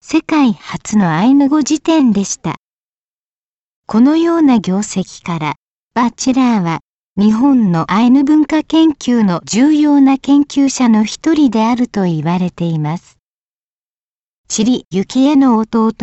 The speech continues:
で、北大教授のチリマシホは、バチェラーの文法書や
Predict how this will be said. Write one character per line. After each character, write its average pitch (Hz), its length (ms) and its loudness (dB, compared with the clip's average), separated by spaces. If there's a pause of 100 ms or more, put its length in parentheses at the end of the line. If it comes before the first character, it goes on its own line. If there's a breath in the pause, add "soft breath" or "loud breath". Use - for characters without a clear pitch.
で、 156 180 -6 (400)
北 170 320 -6
大 254 280 0
教 214 300 -2
授 233 260 0
の 220 200 0 (260)
チ - 180 -4
リ 262 140 2
マ 247 160 0
シ 180 120 -6
ホ 185 220 -4
は、 160 180 -4 (400)
バ 240 140 0
チ - 220 -6
ェ - 20 0
ラ 233 80 0 (100)
ー - 40 0
の 165 160 0
文 262 260 0
法 294 280 0
書 285 200 -4
や 262 280 2